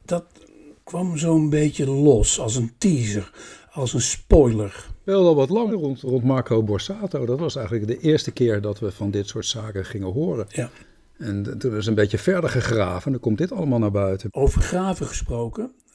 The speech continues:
Speaker 1: dat hoorde bij die hele tombola waar ik op doelde, komt daar e-, eerst nog eens even op maandag tussendoor, eh,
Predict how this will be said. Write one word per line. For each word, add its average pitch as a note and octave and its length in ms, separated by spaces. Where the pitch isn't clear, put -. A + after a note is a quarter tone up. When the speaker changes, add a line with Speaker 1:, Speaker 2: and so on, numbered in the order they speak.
Speaker 1:
dat - 260
hoorde C3+ 380
bij A#2+ 180
die A2+ 140
hele C3 300
tombola C3 540
waar A2 140
ik A2 100
op B2+ 180
doelde, G3+ 420
komt A3+ 240
daar B2 220
e-, C#3 260
eerst C4+ 360
nog G3+ 140
eens D#3+ 120
even D#3+ 300
op A#2+ 160
maandag F#3+ 480
tussendoor, D3 800
eh, C3 180